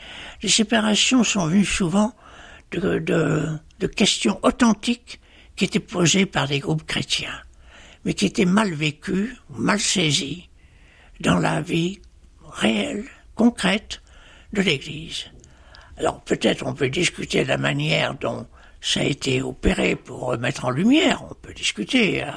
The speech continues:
tort ou à raison, mais, euh, les séparations ne sont pas venues pour aboutir à quelque chose de négatif.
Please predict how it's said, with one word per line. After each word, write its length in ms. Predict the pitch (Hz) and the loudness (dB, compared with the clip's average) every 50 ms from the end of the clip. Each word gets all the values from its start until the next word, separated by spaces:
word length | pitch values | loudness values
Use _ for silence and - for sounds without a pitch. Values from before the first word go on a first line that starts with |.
| - - | -10 -6
tort 260 | - - 131 117 113 | -2 -2 -2 0 0
ou 80 | 117 117 | 0 0
à 80 | 113 | 2
raison, 380 | 110 - 190 190 214 214 160 - - - - - - - - - - - - | 2 2 0 2 2 0 0 -2 -6 -12 -20 -20 -18 -18 -20 -20 -14 -4 2
mais, 500 | 226 226 233 214 190 220 202 196 190 - - - - - - - - - | 2 2 2 2 -4 -10 -14 -16 -16 -16 -18 -20 -20 -20 -20 -20 -16 -12
euh, 800 | 233 233 220 196 196 196 190 - - 190 185 185 196 185 170 190 | -10 -10 -8 -8 -8 -10 -10 -10 -12 -12 -12 -14 -14 -14 -8 -2
les 100 | 226 214 | 0 0
séparations 720 | - - 226 - 247 214 226 208 196 - - 285 285 269 | 2 0 0 0 0 0 0 0 0 -2 2 2 4 4
ne 140 | 214 185 | 4 4
sont 180 | 156 - 208 190 | 2 0 0 -2
pas 220 | - - 185 170 | 0 0 0 0
venues 560 | 170 170 175 175 175 180 214 262 262 220 202 - - - - - - - - - - - - - - _ | 2 0 0 2 4 6 6 8 8 6 4 2 -6 -20 -20 -20 -20 -20 -20 -20 -20 -20 -20 -20 -20 _
pour 240 | - - 185 190 180 | -6 -2 0 0 0
aboutir 580 | 175 160 - 160 170 202 185 - - 269 233 226 | 0 0 0 0 0 0 -2 2 2 2 2 2
à 60 | 214 | 0
quelque 300 | - - - - - 208 | -4 -4 -8 -4 -2 0
chose 240 | 180 - 254 202 160 | 2 4 4 4 4
de 40 | 156 | 4
négatif. 760 | 143 151 139 131 117 - - - 139 131 - - - - | 4 4 4 2 0 0 -4 -6 -6 -6 -6 -6 -6 -8